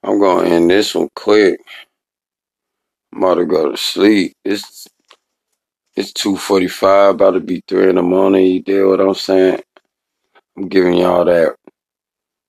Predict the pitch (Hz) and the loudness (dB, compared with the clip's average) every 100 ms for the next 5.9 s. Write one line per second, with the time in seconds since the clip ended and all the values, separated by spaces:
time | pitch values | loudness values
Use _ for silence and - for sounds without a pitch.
0 | _ _ _ - - - 95 87 87 90 | _ _ _ -18 -12 -2 0 2 2 2
1 | 92 90 92 82 101 104 90 - 80 73 | 2 2 0 -2 -2 0 0 -2 -6 0
2 | 90 95 95 - _ _ _ _ _ _ | 2 4 2 -4 _ _ _ _ _ _
3 | _ _ _ - - - 95 101 - - | _ _ _ -12 -10 -2 2 2 -2 -6
4 | 85 90 87 95 98 87 - - _ _ | -2 -2 0 0 0 -2 -6 -10 _ _
5 | - 80 78 85 92 87 - 73 - | -10 -6 -2 2 2 2 0 -2 -2